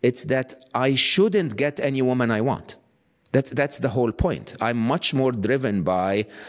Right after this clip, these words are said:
"Please, God, save me from a draining relationship," than, "Please, God, give me, uh, a woman to spend six weeks of, you know, heaven with and then six months of suffering."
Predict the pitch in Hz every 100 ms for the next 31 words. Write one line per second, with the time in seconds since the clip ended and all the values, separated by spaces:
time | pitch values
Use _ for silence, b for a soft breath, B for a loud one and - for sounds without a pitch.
0 | B B B _ - - 120 175 165 104
1 | - 78 117 135 - - - 135 143 95
2 | 76 69 95 98 - 107 104 101 85 101
3 | 117 113 101 85 85 127 160 85 71 -
4 | 71 - B B B B - 92 117 127
5 | 127 - 123 123 143 123 113 117 107 104
6 | 120 104 85 69 78 90 b b b -
7 | 87 - 104 104 117 113 107 104 - -
8 | 104 101 - 92 - 98 92 - 82 80
9 | - - - - 87 87 85 B B B
10 | - 117 113 101 87 95 101 101 92 95
11 | 90 87 90 87 - 87 - 76 80 78
12 | - - - -